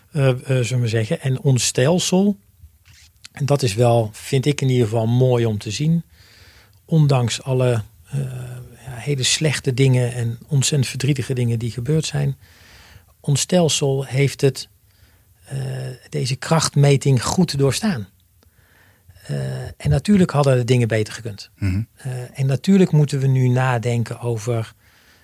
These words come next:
Speaker 1: samenwerking. Natuurlijk moeten we nadenken over het aanleggen van voorraden. Maar dat zal van ons allemaal wat vragen. Dus
Speaker 2: Ja.
Speaker 1: als we nu allemaal zeggen, Ah, maar we hebben nu wat geleerd, we gaan in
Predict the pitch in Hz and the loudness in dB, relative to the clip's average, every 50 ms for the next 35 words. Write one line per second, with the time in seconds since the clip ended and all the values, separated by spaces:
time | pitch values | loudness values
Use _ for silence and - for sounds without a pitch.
0 | _ _ _ - - - 160 151 151 139 131 120 117 113 104 101 107 - - 117 | _ _ _ -8 -4 -2 0 2 2 2 2 2 2 0 0 -2 -6 -8 -10 -10
1 | 107 98 104 120 123 120 - - 196 202 185 175 - 151 143 131 139 123 123 120 | -10 -8 -6 -6 -4 -4 0 2 4 4 4 2 2 0 0 0 -2 -2 -2 -2
2 | 117 120 117 113 117 110 110 120 117 113 110 - 120 117 117 120 117 110 120 117 | -2 -2 -2 -2 -4 -4 -4 -4 -4 -4 -6 -8 -8 -8 -8 -8 -8 -6 -6 -6
3 | 117 - - - - 135 131 135 135 127 127 120 - - 123 107 120 123 117 104 | -6 -6 -6 -6 -4 0 2 4 4 4 4 2 2 0 0 2 2 2 2 2
4 | - 147 165 185 180 151 - 110 104 104 - - - _ _ _ _ _ _ _ | 2 2 2 2 2 0 -2 -6 -10 -14 -16 -20 -20 _ _ _ _ _ _ _
5 | _ _ _ _ _ _ _ _ _ _ _ _ _ _ _ _ - 127 131 139 | _ _ _ _ _ _ _ _ _ _ _ _ _ _ _ _ -6 -4 0 0
6 | 165 160 - - 180 185 175 - - 165 160 160 143 - - - 185 185 175 165 | 0 0 0 0 0 0 0 2 2 2 2 2 2 2 0 0 2 4 4 4
7 | 165 165 160 160 147 147 143 - - - 151 110 - - 135 - _ _ _ _ | 4 4 4 2 2 2 0 -2 -6 -8 -10 -10 -12 -14 -18 -20 _ _ _ _
8 | - 143 - - - 160 - - 151 147 147 151 - - - 185 180 165 156 151 | -6 -4 -4 -2 -2 -2 0 2 2 4 4 4 2 0 2 2 4 4 4 4
9 | 143 123 113 147 139 - - 120 117 131 131 127 127 123 113 127 127 120 127 127 | 2 2 2 2 0 0 -2 -4 -4 -4 -4 -2 -2 -2 0 0 0 2 2 2
10 | 123 123 120 113 - - 135 135 131 123 - 127 110 - 123 123 120 110 107 - | 2 2 2 0 -2 -4 -2 -2 -2 -2 -2 -4 -6 -6 -4 -2 -2 -4 -6 -8
11 | - - - - - - - - - - _ _ 160 139 139 | -14 -20 -20 -20 -20 -20 -20 -20 -20 -20 _ _ -2 0 0